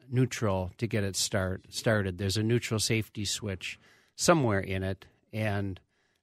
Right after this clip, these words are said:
uh, that's what's wrong with that. It's, it, when it's in park, sometimes on, on those Fords, if you lift up on the shifter when it's in park, it'll, uh, make a difference,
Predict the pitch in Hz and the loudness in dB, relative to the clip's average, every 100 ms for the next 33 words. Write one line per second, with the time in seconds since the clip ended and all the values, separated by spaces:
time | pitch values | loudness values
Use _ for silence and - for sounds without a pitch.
0 | - 104 95 90 90 87 _ _ - 107 | -8 -4 -2 -4 -8 -12 _ _ -18 -16
1 | 127 110 107 107 90 101 92 92 92 101 | -4 -2 0 -2 -2 -2 -2 -4 -6 -6
2 | 85 82 - 98 - - - 98 90 _ | -6 -8 -12 -12 -8 -10 -8 -10 -10 _
3 | _ _ _ 117 110 104 - 101 - 107 | _ _ _ 0 0 0 0 0 2 2
4 | 98 - 170 151 120 101 107 101 95 98 | 4 4 6 6 4 4 2 0 -2 -2
5 | 101 98 - 110 107 98 98 - 98 98 | -2 -4 -4 -2 -2 -4 -6 -6 -4 -4
6 | 92 - _ _ - 107 110 - - 123 | -6 -12 _ _ -4 0 0 -2 0 0
7 | - 104 98 92 92 - 160 - 95 90 | 0 -2 -2 -4 -2 0 0 -2 -4 -4
8 | 90 - - 98 92 - 95 87 98 90 | -6 -8 -2 -2 -2 -4 -4 -2 -2 -2
9 | 85 - 101 95 92 90 95 98 98 90 | -6 -8 -6 -4 -4 -4 -2 -2 -2 -4
10 | 92 95 87 - - | -4 -4 -4 -2 -4